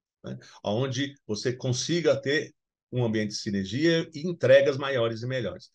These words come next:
Isso aqui é um exemplo que eu acho que todo mundo já deve ter visto, né? Eu peguei da internet esse desenho aqui, mas entre aquilo que o cliente explicou e o que ele queria, olha quantas variações são possíveis,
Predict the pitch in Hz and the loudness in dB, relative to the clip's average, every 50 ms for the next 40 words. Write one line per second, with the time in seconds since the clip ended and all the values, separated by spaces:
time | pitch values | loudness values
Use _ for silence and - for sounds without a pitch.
0 | _ _ - - 196 180 - 220 214 208 185 147 135 175 180 180 - 185 165 156 | _ _ -4 0 2 2 6 6 6 6 6 6 6 6 4 6 6 6 6 6
1 | 147 - - 147 131 127 - 185 190 175 160 139 143 147 131 131 120 110 117 107 | 6 2 0 -8 -8 -4 0 0 0 0 0 -2 -4 0 2 4 4 4 4 2
2 | 101 - 110 101 92 98 - - - - - - _ _ _ _ _ _ - 90 | 0 -2 -6 -6 -6 -6 -6 -6 -6 -8 -12 -18 _ _ _ _ _ _ -10 -8
3 | 104 123 135 135 - - 98 95 - 104 95 92 98 95 95 95 90 - 95 90 | -6 -6 -6 -8 -10 -12 -14 -10 -8 -8 -6 -4 -2 -2 -2 -4 -6 -6 -6 -6
4 | 90 104 127 - - - 87 - - 90 90 90 87 90 85 90 85 - - 120 | -4 -4 -4 -6 -6 -8 -12 -12 -10 -8 -8 -8 -6 -8 -8 -8 -10 -10 -8 -6
5 | 139 151 - - - - - - - - 117 120 143 180 190 190 202 185 185 180 | -6 -6 -8 -10 -18 -20 -20 -12 -4 0 2 6 6 6 6 6 6 8 6 6
6 | 185 - - 185 202 226 214 202 175 - 202 175 - - 185 160 147 151 165 180 | 6 2 2 2 2 4 2 0 0 0 -2 -2 0 0 2 2 4 4 4 4
7 | 190 180 - - 127 123 131 - - - - 170 151 - - - - 170 185 175 | 4 2 0 -4 -6 -6 -6 -8 -4 2 4 4 4 4 0 4 6 8 8 8
8 | 175 - _ - 131 131 135 127 127 - 170 175 170 156 156 156 - 131 120 117 | 6 2 _ -6 -2 -2 -2 -2 0 4 6 6 6 6 4 -2 -2 -2 -2 0
9 | 147 180 175 143 110 95 - 139 156 175 175 - - - 175 190 190 190 175 - | 0 2 2 2 2 2 2 2 4 4 2 0 2 2 2 4 4 2 -2 -2
10 | 156 160 160 156 139 123 - - 151 151 - 165 151 127 - 135 120 - - 117 | 0 0 2 2 2 2 0 -2 -4 -4 -4 -6 -6 -6 -6 -10 -8 -4 0 0
11 | 107 98 80 - - - - _ | 0 0 0 -4 -10 -18 -20 _